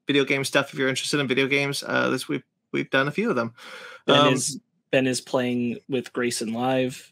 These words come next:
Speaker 2: If, I'm sure he plugs that, but if you wanna go watch him play through Mario stuff on Grayson's channel, um, go do that.
Speaker 1: Yep.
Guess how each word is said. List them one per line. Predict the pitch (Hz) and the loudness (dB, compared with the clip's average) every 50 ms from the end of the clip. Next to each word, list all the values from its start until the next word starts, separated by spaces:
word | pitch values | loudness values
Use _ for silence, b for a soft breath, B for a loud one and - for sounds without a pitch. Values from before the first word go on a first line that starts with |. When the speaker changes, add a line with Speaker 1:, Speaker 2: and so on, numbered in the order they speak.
| _ _ _ | _ _ _
Speaker 2:
If, | - 110 - - - - - | -8 -8 -8 -10 -12 -8 -6
I'm | 147 104 110 110 | -4 -4 -4 -4
sure | - 127 120 | -4 -4 -4
he | 120 123 | -4 -6
plugs | - - 123 117 117 117 | -6 -4 -4 -4 -4 -4
that, | 117 120 120 120 117 | -2 -2 -2 -2 -2
but | - 113 - - - | -4 -6 -6 -8 -10
if | - - | -10 -8
you | 107 101 | -6 -6
wanna | 107 104 104 | -6 -6 -6
go | 104 110 110 | -6 -4 -4
watch | 113 117 117 - - | -2 -2 -2 -2 -2
him | 131 123 113 | -2 -2 -2
play | - - 120 117 117 | -2 0 0 0 -2
through | - - 117 | -2 -2 -2
Mario | 117 117 117 120 120 123 120 | 0 0 0 0 0 0 -2
stuff | - - 127 117 - - | 0 0 -2 -2 0 -2
on | 104 107 | -4 -4
Grayson's | 104 113 110 113 - - 127 123 117 113 110 - - B B B B B B B | -4 -4 -4 -4 -4 -4 -2 -2 -2 -2 -4 -6 -8 B B B B B B B
channel, | - - 139 127 127 131 135 139 139 147 185 - _ | -2 0 0 2 4 4 2 2 0 -2 -6 -10 _
um, | - 101 104 101 98 98 95 95 - _ _ _ _ _ _ _ - | -8 -8 -6 -6 -6 -8 -8 -10 -14 _ _ _ _ _ _ _ -6
go | 110 107 | -4 -2
do | 110 147 160 | 0 2 2
that. | 175 151 123 - - _ _ _ _ _ _ _ _ - | 4 2 2 0 -6 _ _ _ _ _ _ _ _ -4
Speaker 1:
Yep. | 147 165 202 - | -2 -2 -2 -2